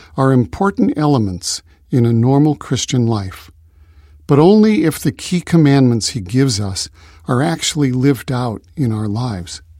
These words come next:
Here's the point. Being a Christian would be much simpler without having to deal with you. And also without Jesus.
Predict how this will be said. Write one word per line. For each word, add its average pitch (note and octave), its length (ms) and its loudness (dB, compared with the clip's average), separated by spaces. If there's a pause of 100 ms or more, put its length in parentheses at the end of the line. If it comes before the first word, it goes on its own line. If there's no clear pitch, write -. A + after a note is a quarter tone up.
(880)
Here's C#3 380 2
the G#2 80 -2
point. - 480 -8 (840)
Being E3+ 300 6
a F#3+ 60 4
Christian G#2 680 -2 (480)
would A#2+ 140 0
be A2+ 120 2
much C#3+ 540 2
simpler G2+ 680 0 (480)
without A#2+ 260 0
having A2+ 320 2
to G2+ 80 0
deal G#2+ 280 -2
with G#2 260 -4
you. C#3+ 280 -2 (1080)
And D3 140 8
also D#3 360 4
without D3 460 2 (140)
Jesus. C3+ 580 -2